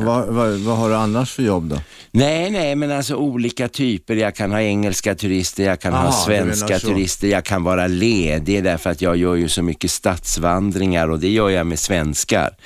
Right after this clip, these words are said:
Speaker 1: Ja, ja.
Speaker 2: Och, och min högsäsong, det är när det är fint väder på våren fram till semestern.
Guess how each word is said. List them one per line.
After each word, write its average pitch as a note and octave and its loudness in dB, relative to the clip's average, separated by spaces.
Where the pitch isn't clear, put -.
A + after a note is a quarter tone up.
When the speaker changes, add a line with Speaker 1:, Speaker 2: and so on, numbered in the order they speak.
Speaker 1:
Ja, A2 0
ja. G2+ 0
Speaker 2:
Och, F#2 2
och F#2 2
min F#2+ 2
högsäsong, F#2+ 0
det G2 0
är F2 2
när F2+ 0
det F2+ 0
är F2 -4
fint F2+ -2
väder E2+ 2
på F2 -4
våren F2 2
fram F2+ -2
till - -6
semestern. F#2 0